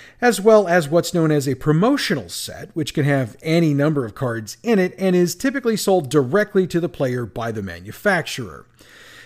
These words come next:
Now, while all the cards in a current arc are legal for tournament play,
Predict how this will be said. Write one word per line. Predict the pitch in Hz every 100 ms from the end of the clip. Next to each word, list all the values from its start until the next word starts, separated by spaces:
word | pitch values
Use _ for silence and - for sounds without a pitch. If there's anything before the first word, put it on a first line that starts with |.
| -
Now, | 175
while | 175 170
all | 160 151 151
the | 139
cards | - 143 135 117
in | 120
a |
current | - - 160 135
arc | - 147 156 -
are | 165 151
legal | 151 196 294 202 147
for | 131
tournament | - 135 101 90
play, | - 185 180 170